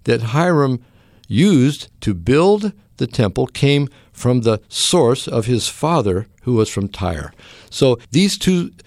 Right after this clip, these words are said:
sources, the Danite mother, the mother of the tribe of Dan, and the father of Tyre, show us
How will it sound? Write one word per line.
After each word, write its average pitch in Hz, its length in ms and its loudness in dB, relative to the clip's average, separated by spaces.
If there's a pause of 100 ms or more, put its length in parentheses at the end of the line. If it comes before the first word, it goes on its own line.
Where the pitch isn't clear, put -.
(120)
sources, 156 720 -2 (440)
the 107 100 0
Danite 151 680 0
mother, 117 400 2
the 120 120 0
mother 123 340 2
of 113 140 -2
the 110 100 -2
tribe 113 280 0
of 104 140 -2
Dan, 110 300 2
and 104 80 0
the 98 80 -2
father 110 340 2
of 98 140 -2 (380)
Tyre, 120 400 0
show 175 420 2
us 107 220 -2